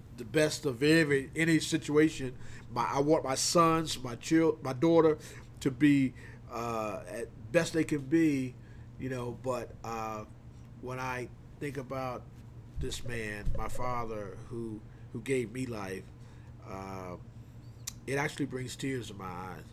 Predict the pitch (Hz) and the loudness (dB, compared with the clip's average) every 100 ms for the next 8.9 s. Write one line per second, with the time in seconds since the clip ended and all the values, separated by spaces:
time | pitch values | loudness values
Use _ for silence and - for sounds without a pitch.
0 | - - - - 110 101 95 110 113 107 | -18 -18 -16 -12 -10 -10 -10 -10 -8 -6
1 | 113 113 120 143 139 135 127 120 - - | -6 -6 -8 -6 -2 -2 -2 -4 -12 -16
2 | - - - - - - - - - - | -16 -18 -18 -18 -18 -18 -18 -16 -18 -18
3 | - - - 147 135 123 117 127 131 123 | -18 -18 -10 -8 -4 -4 -4 -2 -2 -2
4 | 110 95 - - 76 - 98 117 180 160 | -4 -6 -10 -12 -12 -12 -10 -2 -2 -2
5 | 131 113 131 147 131 113 107 - - - | -4 -4 -2 -2 -2 -2 -4 -8 -14 -18
6 | - - 120 120 - - - 123 131 123 | -16 -10 -6 -6 -8 -12 -10 -6 -4 -4
7 | - 110 123 117 113 113 - - - 120 | -6 -6 -6 -4 -4 -6 -10 -18 -18 -6
8 | 131 110 139 139 127 110 120 123 104 | -4 0 0 0 -2 -4 -4 -4 -4